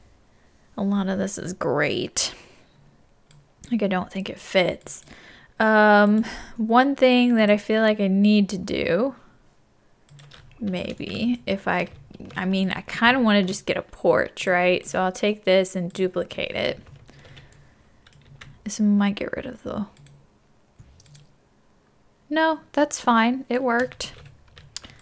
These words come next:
Okay, and then we'll take these stairs and position 'em here.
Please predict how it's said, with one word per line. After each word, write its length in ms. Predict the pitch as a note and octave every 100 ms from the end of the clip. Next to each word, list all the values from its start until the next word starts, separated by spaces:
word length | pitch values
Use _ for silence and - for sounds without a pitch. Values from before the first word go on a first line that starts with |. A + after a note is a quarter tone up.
| - - -
Okay, 400 | - A3+ A#3+ C4+
and 160 | B3 A#3+
then 100 | A#3
we'll 100 | A#3
take 280 | - A#3
these 200 | - A#3+
stairs 840 | - - A3 A3 B3 D4 D#4+ D#4+ - - - - - - - - _ _ _ _ _
and 920 | A3 A3+ A3+ A3+ A3+ A3+ A3+ A#3+ - - - - - - _ _ _ - - -
position 240 | G#3 G#3+
'em 100 | A#3
here. 600 | G#3 E4 F#4 F#4 F#4 F4+